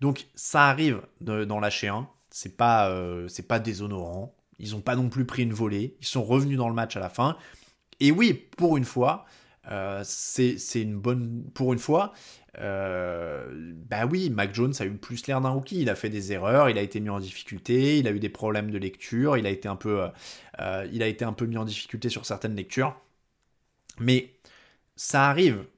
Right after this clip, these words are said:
ça arrive, ça devait arriver. Euh, c'est, c'est pas, c'est pas fondamentalement un séisme dans la, la saison des Patriots. Ça remet pas en cause le fait que c'est une bonne équipe, bien coachée en défense, qui manque de cibles quand même en attaque. Euh,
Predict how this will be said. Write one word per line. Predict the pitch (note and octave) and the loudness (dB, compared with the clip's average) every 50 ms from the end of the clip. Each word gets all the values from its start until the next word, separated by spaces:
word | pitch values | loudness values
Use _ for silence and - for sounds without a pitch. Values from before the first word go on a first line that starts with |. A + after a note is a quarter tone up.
| _ _ _ _ _ _ - | _ _ _ _ _ _ -12
ça | - - A#2 G#2 | -8 -4 0 2
arrive, | G#2+ A2+ A2+ C#3+ D3 C3 G2+ | 2 2 2 2 2 0 0
ça | - - G#2+ | 0 -2 -2
devait | G2 G2+ A2+ A2 | 0 2 4 4
arriver. | G#2 G#2 G#2 G#2 G2+ G#2 A#2 B2+ C3+ C#3 D3 D3 C#3+ G2+ C#2 | 4 4 4 2 0 2 4 4 4 4 4 2 0 0 -2
Euh, | G2+ G2 F#2 F2+ F#2 F#2 F#2 F2+ F2+ F2+ F2 F2+ F#2 F#2 | -4 -4 -4 -2 -2 -2 -2 -2 -4 -4 -4 -6 -6 -8
c'est, | F2 - - - - | -10 -10 -12 -12 -10
c'est | - - | -8 -6
pas, | F#2 - A#2 A2+ A2+ G#2+ - - - - - _ _ _ | -2 2 2 4 4 2 0 -6 -16 -20 -20 _ _ _
c'est | - - | -8 -2
pas | A2+ A2+ | -2 -2
fondamentalement | A2+ - - - - D3+ E3+ D#3 D3+ C#3+ C#3+ C#3+ C#3 B2+ - C#3 C3 C3+ C#3 C#3 C#3 C#3+ C#3+ C#3 C#3 C3 A2+ G#2+ | -2 -2 -6 -8 -6 -4 0 4 4 4 4 4 0 2 2 2 4 4 2 2 2 2 2 2 2 0 0 0
un | - | -2
séisme | - - - B2 A#2 A#2 C3 D3+ E3 D#3 - - - A#2 A2 | -2 -2 -2 0 0 2 2 0 0 0 -2 -2 -4 -4 -4
dans | G#2 G#2+ G#2 G#2 | -2 -2 0 2
la, | G2+ G2 G2 G2 | 2 2 2 2
la | G2 G2 | 0 -4
saison | - - A2 A2 G#2+ | -6 -8 -8 -6 -4
des | A2 G#2+ | -4 -4
Patriots. | - G2+ G2 - - A2 A#2 C#3 D3+ C#3 | -4 -6 -8 -8 -4 0 2 2 2 0
Ça | - - G2+ | 0 -4 -4
remet | G#2 G#2+ G2+ | -2 -4 -4
pas | - A#2+ | -2 -2
en | A#2+ A#2 | -2 -2
cause | A2+ - B2+ A2+ | -2 -2 -2 -2
le | G#2+ G#2 | -2 -4
fait | - A#2+ A#2+ - | -4 -4 -6 -6
que | - | -8
c'est | - - - | -10 -8 -8
une | G#2 F#2 | -6 -4
bonne | G#2 G#2 A2 | -4 -4 -4
équipe, | A2 G#2+ - - C3 C3+ B2+ A2+ | -6 -8 -4 -2 -2 -2 -2 -2
bien | A2 A#2 A2 | -4 -4 -4
coachée | - - A#2 A#2+ - - C3 B2+ A#2+ | -2 -4 -4 -4 -2 0 0 2 2
en | A#2 A2+ | 0 -2
défense, | A2+ G#2+ G#2 - C3 C3+ C#3 C3+ - - - - - - - - - _ | -2 -4 -4 -4 -4 -2 -4 -4 -6 -10 -16 -18 -20 -20 -20 -20 -20 _
qui | - - C3 | -8 -4 -2
manque | B2+ C3+ D3+ D3+ C#3 | 2 2 2 2 4
de | C3 C#3+ C#3 | 4 4 4
cibles | C3+ - - D3+ C#3 C3 | 4 2 0 0 0 -2
quand | - C3 B2+ | -2 0 0
même | B2+ B2 B2 | 0 0 0
en | A#2+ A#2+ | 0 0
attaque. | A#2 A#2 - C3+ C#3+ C#3+ C#3+ - - - - - - - - _ - - | 0 2 2 2 2 0 -2 -8 -16 -18 -20 -20 -20 -20 -20 _ -10 -4
Euh, | A2 G2+ G2 G2 G2+ G#2 | -2 0 0 2 0 0